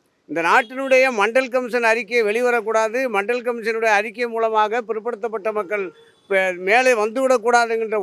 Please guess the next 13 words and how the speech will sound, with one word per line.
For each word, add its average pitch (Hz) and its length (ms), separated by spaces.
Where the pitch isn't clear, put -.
ஒரே 220 180
காரணத்திற்காகத்தான் 196 1000
வி 190 160
பி 214 100
சிங் 196 260
அரசு 190 320
டி-, 185 100
க-, 160 280
கலைக்கப்பட்டது, 180 680
நாடு 196 340
முழுவதும் 208 420
கலவரம் 208 380
ஏற்படுத்தப்பட்டது. 180 800